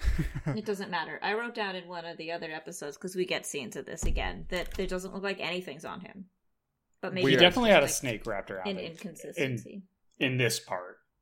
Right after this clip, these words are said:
Speaker 3: it's possible that
Speaker 2: It, it doesn't matter. <laughs> He
Speaker 3: It
Speaker 2: can't
Speaker 3: doesn't
Speaker 2: move.
Speaker 3: matter. Regardless,
Speaker 2: Nothing
Speaker 3: nothing
Speaker 2: happens.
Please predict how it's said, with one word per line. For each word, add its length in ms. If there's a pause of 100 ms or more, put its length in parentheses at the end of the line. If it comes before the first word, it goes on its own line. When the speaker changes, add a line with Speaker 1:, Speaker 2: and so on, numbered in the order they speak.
(320)
Speaker 3:
it's 180
possible 440
that 200 (260)
Speaker 2:
It, 160
it 140
doesn't 300
matter. 280
<laughs> 260
He 80
Speaker 3:
It 40
Speaker 2:
can't 140
Speaker 3:
doesn't 220
Speaker 2:
move. 60
Speaker 3:
matter. 420
Regardless, 560
Speaker 2:
Nothing 300
Speaker 3:
nothing 20
Speaker 2:
happens. 720